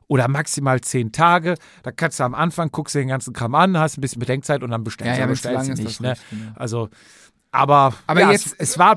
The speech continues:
Speaker 1: Pilotprojekt.
Speaker 2: auch
Speaker 1: Und,
Speaker 2: da, die Uhren
Speaker 1: und,
Speaker 2: stehen, ne?
Speaker 1: bitte?
Speaker 2: Die Uhren stehen. Wir haben noch anderthalb, wir haben jetzt, ich glaub, Dezember ist durch. Wir haben jetzt Januar, Mitte Februar, anderthalb Monate.
Speaker 1: Er hatte mir, glaub ich, gesagt,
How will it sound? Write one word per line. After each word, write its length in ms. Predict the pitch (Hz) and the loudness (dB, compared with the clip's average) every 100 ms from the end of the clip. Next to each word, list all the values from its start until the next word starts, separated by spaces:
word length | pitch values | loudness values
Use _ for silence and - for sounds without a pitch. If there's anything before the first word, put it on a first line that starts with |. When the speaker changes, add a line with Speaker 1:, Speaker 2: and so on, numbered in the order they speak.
| - | 2
Speaker 1:
Pilotprojekt. 960 | 180 160 190 240 - 208 214 240 - - | -2 4 6 4 2 2 2 0 -4 0
Speaker 2:
auch 120 | 190 | 4
Speaker 1:
Und, 100 | 247 | 6
Speaker 2:
da, 140 | 220 185 | 6 2
die 120 | - | -2
Uhren 200 | 285 240 | 0 2
Speaker 1:
und, 100 | 254 | 2
Speaker 2:
stehen, 160 | 143 | 0
ne? 220 | 120 220 247 _ - | -2 -2 -4 _ -8
Speaker 1:
bitte? 380 | 147 175 311 - - | -4 0 -2 -4 -14
Speaker 2:
Die 80 | 269 | -4
Uhren 200 | 202 143 | -2 -2
stehen. 280 | - 285 180 | -6 -4 -2
Wir 60 | |
haben 80 | 147 | -2
noch 180 | 143 - | -4 -6
anderthalb, 540 | - 170 135 147 131 - 139 | -4 -2 0 0 -2 -2 -4
wir 60 | |
haben 80 | 156 | -2
jetzt, 160 | 147 - - - | -4 -8 -16 -8
ich 80 | 151 | -2
glaub, 160 | 160 | -2
Dezember 380 | 156 - 180 160 | -2 0 2 2
ist 120 | 131 | 2
durch. 300 | 156 220 285 - _ | 4 4 2 -4 _
Wir 80 | 160 | 2
haben 80 | 175 | 2
jetzt 140 | 156 | 2
Januar, 440 | 131 143 160 285 269 | 0 2 4 4 4
Mitte 200 | 170 - | 2 -2
Februar, 280 | 151 139 - | -4 -6 -2
anderthalb 320 | 160 139 131 | -2 0 0
Monate. 320 | 208 151 117 - _ | 0 0 -2 -12 _
Speaker 1:
Er 80 | - | -2
hatte 220 | 151 - 180 | -2 0 2
mir, 160 | 202 | 2
glaub 160 | 196 214 | 2 -2
ich, 120 | 208 | -2
gesagt, 520 | 190 165 208 - - | -4 0 0 0 -12